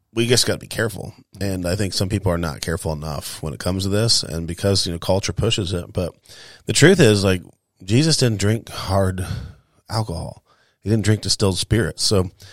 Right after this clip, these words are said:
you know, I have a real, real struggle with people telling me, like, "Sit down and just drink, like, a fifth of Hennessy or whatever." Like, mm, Jesus wouldn't have done that. He just wouldn't have. Sorry. Like, you could tell me that, "Well, Jesus drank wine, so it's okay." They drank, like, fermented wine, but it was nowhere near the,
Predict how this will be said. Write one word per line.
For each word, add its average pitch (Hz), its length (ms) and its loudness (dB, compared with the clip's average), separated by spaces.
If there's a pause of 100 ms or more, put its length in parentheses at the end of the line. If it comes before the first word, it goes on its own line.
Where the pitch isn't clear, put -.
(300)
you 104 80 -4
know, 107 60 6
I 139 60 6
have 165 100 4
a 107 60 2
real, 104 380 4
real 110 240 4
struggle 113 340 4
with 90 120 0
people 90 200 2
telling 95 280 2
me, 92 100 0
like, 87 260 -4
"Sit - 140 2
down 95 160 2
and 87 80 -4
just 85 140 -6
drink, 92 200 -2
like, 87 140 0
a 85 220 -2 (200)
fifth - 440 0
of 78 120 -4
Hennessy 92 460 0
or 76 80 -6
whatever." 80 320 -6
Like, 85 220 -8 (540)
mm, 101 260 -4
Jesus 135 320 2
wouldn't 113 240 2
have 87 60 -2
done 107 200 0
that. 76 240 -10 (140)
He 113 100 -4
just 123 160 0
wouldn't 120 260 4
have. - 180 -14 (200)
Sorry. 107 580 2
Like, 87 280 -4 (420)
you 117 120 0
could 107 180 0
tell 123 180 10
me 123 140 4
that, 98 180 4
"Well, 107 100 4
Jesus 123 240 4
drank 107 200 2
wine, 110 200 4
so 104 80 0
it's 95 100 0
okay." 107 340 2
They 107 180 0
drank, 131 280 2
like, 87 240 -2 (680)
fermented 120 400 8
wine, 101 340 4
but 85 100 0
it 101 40 4
was 104 160 4
nowhere 123 320 6
near 98 340 4
the, 82 220 -2